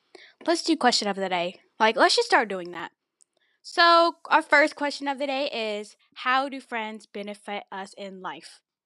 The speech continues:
Like, that will be our question for the day.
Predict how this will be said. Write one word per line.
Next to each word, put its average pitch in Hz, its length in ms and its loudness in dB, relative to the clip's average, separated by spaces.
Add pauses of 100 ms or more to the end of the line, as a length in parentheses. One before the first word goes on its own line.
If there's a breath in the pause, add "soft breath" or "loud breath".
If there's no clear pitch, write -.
(560)
Like, 240 220 -2
that 254 240 6
will 262 140 0
be 240 160 2
our 220 160 4
question 208 340 -4
for 208 140 -6
the 190 100 -4
day. 185 220 -6